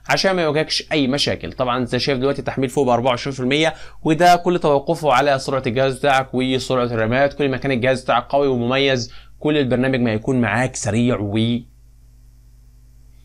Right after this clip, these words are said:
خلاص كده تمت عملية التنزيل زي ما احنا شايفين سبعة وتسعين في المية، اوشك ان هو ينتهي كده، تم نزول ادوبي فوتوشوب، وهيبدأ البرنامج انه يفتح معاك ويشتغل معاك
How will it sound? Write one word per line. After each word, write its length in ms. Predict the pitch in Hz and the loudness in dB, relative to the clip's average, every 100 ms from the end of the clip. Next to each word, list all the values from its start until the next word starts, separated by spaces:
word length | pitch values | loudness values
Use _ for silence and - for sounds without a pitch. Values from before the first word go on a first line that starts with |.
| - - | -20 -10
خلاص 260 | - 180 180 | -2 0 2
كده 160 | 170 | 0
تمت 260 | 160 165 156 | 2 0 0
عملية 240 | 127 139 | 0 0
التنزيل 420 | 156 151 127 120 143 | 0 0 0 0 0
زي 120 | 139 | 0
ما 60 | |
احنا 120 | 117 110 | -2 -2
شايفين 420 | 113 110 135 139 | -4 -2 -2 -2
سبعة 220 | 139 120 | -2 -2
وتسعين 260 | 120 127 139 | -2 -4 -2
في 120 | 131 | 0
المية، 400 | 123 143 143 139 | 0 2 2 2
اوشك 500 | - 143 - 139 - | 0 -2 -2 -4 -4
ان 140 | 120 | -4
هو 180 | 113 131 | 0 0
ينتهي 540 | 120 117 139 135 135 | -2 0 -2 0 -2
كده، 420 | 123 139 135 135 123 | -2 -2 2 2 0
تم 340 | - 135 131 | -2 -2 0
نزول 580 | 117 104 117 127 131 127 - - - - - | 0 0 0 0 0 -4 -10 -18 -20 -8 -2
ادوبي 280 | 160 139 135 | 0 0 -2
فوتوشوب، 460 | 131 123 135 113 | -2 -4 -2 -2
وهيبدأ 400 | 117 117 135 127 | -2 0 0 0
البرنامج 480 | 123 110 117 127 120 | 0 0 0 0 0
انه 120 | 113 | 0
يفتح 220 | 127 123 | -2 -6
معاك 400 | 107 101 120 120 | -6 -2 -2 -2
ويشتغل 460 | 110 104 - 120 117 | -2 -2 -2 -2 -2
معاك 400 | 101 95 107 104 | -2 -4 -4 -6